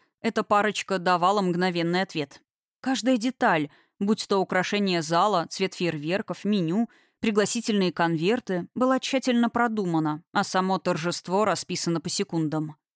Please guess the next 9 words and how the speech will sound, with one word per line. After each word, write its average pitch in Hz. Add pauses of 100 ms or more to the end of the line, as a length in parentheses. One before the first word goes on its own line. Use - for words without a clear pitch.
(320)
По 247
большому 262
счёту, 262
мне 247
и -
делать-то 196
ничего 160
не 165
пришлось. -